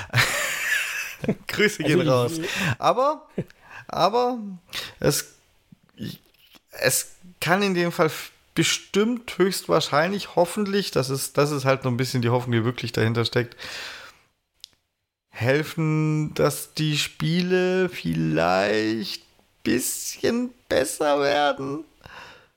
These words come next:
Speaker 1: von Activision Blizzard wieder,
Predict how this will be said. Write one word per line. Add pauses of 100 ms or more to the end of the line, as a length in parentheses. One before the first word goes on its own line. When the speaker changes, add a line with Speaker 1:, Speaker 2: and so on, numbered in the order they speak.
(260)
Speaker 1:
von
Activision
Blizzard
wieder,